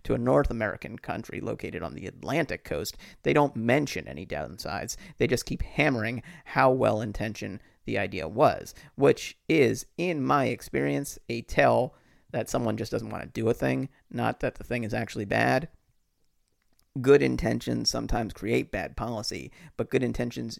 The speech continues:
generally don't get marshaled to change existing policies that are themselves good-intentioned.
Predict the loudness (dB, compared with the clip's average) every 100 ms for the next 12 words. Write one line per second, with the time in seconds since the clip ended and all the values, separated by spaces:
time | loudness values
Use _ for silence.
0 | -16 -8 0 0 2 0 0 -2 -2 -4
1 | -2 0 0 -4 -8 -12 -8 -6 -6 -8
2 | -10 -10 -10 -12 -4 -2 -2 -2 -4 -2
3 | -4 -4 _ -2 0 0 -2 -6 2 2
4 | 2 -2 -6 -6 -8 -8 -10 -8 -8 -10
5 | -14 -16